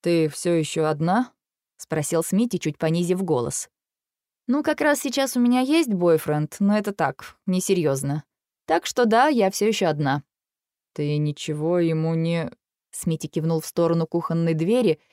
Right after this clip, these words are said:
и Марка. «Нет». «А знаешь, если бы ты сказала ему хотя бы пару слов, ты могла бы избавить парня от неудачного брака», заметил Смити.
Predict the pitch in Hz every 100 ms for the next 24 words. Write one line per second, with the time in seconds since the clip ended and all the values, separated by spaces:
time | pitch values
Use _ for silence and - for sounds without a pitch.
0 | _ 220 214 170 135 - 143 - _ _
1 | _ _ - 175 160 - - _ _ _
2 | _ _ _ - - 180 233 165 - -
3 | - 180 156 151 160 - 165 170 156 147
4 | 147 165 - 156 156 - 170 147 - 214
5 | 240 - _ _ _ _ _ _ _ 190
6 | 170 151 165 156 165 156 165 160 - 190
7 | 190 160 139 156 147 160 - 156 156 151
8 | 127 - 139 - _ _ _ - 160 160
9 | 143 160 - 165 139 -